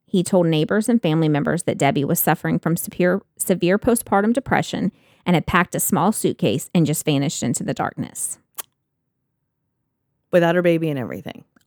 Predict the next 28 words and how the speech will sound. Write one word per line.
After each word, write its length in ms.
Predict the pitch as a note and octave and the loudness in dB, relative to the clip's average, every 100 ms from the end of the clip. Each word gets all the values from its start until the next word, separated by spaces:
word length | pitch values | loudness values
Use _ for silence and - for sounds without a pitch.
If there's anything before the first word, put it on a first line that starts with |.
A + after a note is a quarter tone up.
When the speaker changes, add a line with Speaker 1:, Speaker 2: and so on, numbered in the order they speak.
| _ | _
Speaker 1:
Without 320 | D#3+ D#3+ E3 - | -4 0 2 2
any 180 | E3 | 2
of 80 | F3 | 2
her 80 | E3+ | -2
children's. 500 | - - - - - _ _ _ _ _ _ _ _ | -4 -4 -4 -6 -8 _ _ _ _ _ _ _ _
She 120 | - | -6
just 140 | E3 - | -6 -6
bounced. 480 | D2+ - - - - _ _ _ - F#3 | -8 -10 -14 -14 -20 _ _ _ -12 -10
Speaker 2:
Okay. 120 | F3+ - | -12 -14
<laughs> 60 | - - C4 C4 - | -16 -10 -8 -8 -10
Speaker 1:
Okay. 300 | F3+ - D3 G3+ - _ - - | -14 -12 -10 -10 -14 _ -12 -6
Yeah. 120 | F3 G3 | -6 -6
Speaker 2:
Story. 300 | - - - - - _ _ _ _ _ _ _ _ _ _ - | -14 -16 -14 -16 -20 _ _ _ _ _ _ _ _ _ _ 4
Speaker 1:
David, 380 | A3+ B3+ E3+ - | 6 6 4 2
assisted 400 | F#3 - G3 F#3+ | -4 -4 -2 -2
by 140 | E3+ E3 | 0 0
Debbie's 400 | D#3 D3 D#3+ - | 0 -2 -4 2
family, 500 | A#3 C#4+ D#3+ C#3 - | 4 6 4 2 2
immediately 440 | D#3+ F3 A3+ G#3+ A3 | 4 6 6 6 4
began 320 | G#3 F3 D3 | 2 4 2
a 60 | |
search 480 | D3+ - C#3 - - | 2 2 0 0 -4
that 100 | - | -2
was 180 | - C#3+ | 0 0
to 100 | - | 0
last 360 | D3+ B2 - - | 2 2 0 -4
three 240 | - E3 | -2 0
years. 720 | E3 D3+ B2 - G3+ - - | 0 0 -4 -6 -8 -8 -10